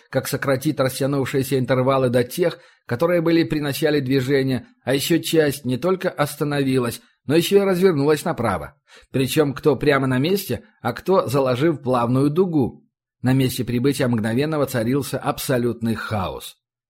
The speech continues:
Телу удалось увернуться от парочки налетающих на него соратников – получить тычок еще от одного, которого он не заметил, и, наконец, занять присмотренное место в самой голове их рассыпавшейся колонны,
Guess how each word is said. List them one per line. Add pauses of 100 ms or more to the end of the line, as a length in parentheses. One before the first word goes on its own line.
(460)
Телу
удалось
увернуться
от
парочки
налетающих
на
него
соратников – (240)
получить
тычок
еще
от
одного, (260)
которого
он
не
заметил, (280)
и,
наконец,
занять
присмотренное
место
в
самой
голове
их
рассыпавшейся
колонны,